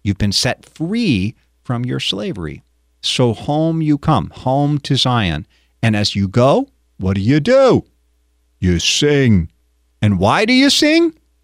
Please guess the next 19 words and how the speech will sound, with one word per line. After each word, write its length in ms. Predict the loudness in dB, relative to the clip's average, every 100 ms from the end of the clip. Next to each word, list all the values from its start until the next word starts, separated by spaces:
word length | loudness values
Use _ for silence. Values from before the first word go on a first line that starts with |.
| _ _ _ _ _ _ _ _
Because 320 | -14 -6 -6 -2
everlasting 920 | 0 0 0 2 0 -2 -2 -2 -2
joy, 800 | -2 -2 0 0 -2 -4 -8 -12 _ _ _ _ -2
everlasting 1200 | 0 2 2 2 2 0 -2 0 0 -2 -4
joy, 260 | -4 -6 -4
joy 560 | -4 2 4 6 4 0 -4 -8
that 180 | -4 -2
has 600 | -4 -4 -2 0 0 0
no 360 | 2 2 4 2
end 440 | 0 0 0 -4 -12 _ _ _ _ _ -2
is 240 | 0 0 -2
on 360 | 0 2 2 2
your 200 | 2 2
head. 640 | 0 -2 -2 -2 -4 -8 -14 _ _ _ _ _ _ _
Crowns 320 | -6 -2 -2 -2
usually 220 | -6 -6
go 120 | -6
on 140 | -8
heads, 400 | -8 -10 -10 -12